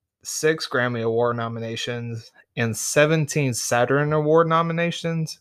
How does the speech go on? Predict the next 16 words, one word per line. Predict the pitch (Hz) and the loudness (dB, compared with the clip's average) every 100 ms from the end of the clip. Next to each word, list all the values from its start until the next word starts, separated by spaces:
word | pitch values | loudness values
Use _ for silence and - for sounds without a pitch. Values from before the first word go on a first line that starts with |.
| _ | _
with | 123 117 | -10 -6
one | 120 117 113 | -2 -2 -2
win. | 113 92 95 _ - - - - _ | -8 -10 -16 _ -20 -20 -20 -20 _
So, | - - 175 170 160 143 139 _ _ | -6 2 6 8 8 4 0 _ _
right | 170 175 | 4 6
off | 226 214 - | 6 4 2
the | 120 | -8
bat, | 110 120 120 - _ - | -2 -2 -2 -6 _ -14
you | 139 143 | -6 0
may | 147 147 | 2 0
think, | 147 135 135 - - - - - | 0 -4 -4 -8 -12 -14 -18 -14
statistically | - - 143 - 151 135 - - 131 123 | -10 -6 -8 0 0 0 -4 -4 -4 -2
wise, | 113 120 117 117 113 - - _ _ _ - | 0 2 2 0 -4 -10 -12 _ _ _ -10
John | - 127 131 127 120 120 - | 2 4 4 0 -2 -8 -14
Williams | 117 117 113 110 110 110 - | -2 0 0 -2 -6 -10 -6
is | 117 110 107 - | -4 -4 -8 -14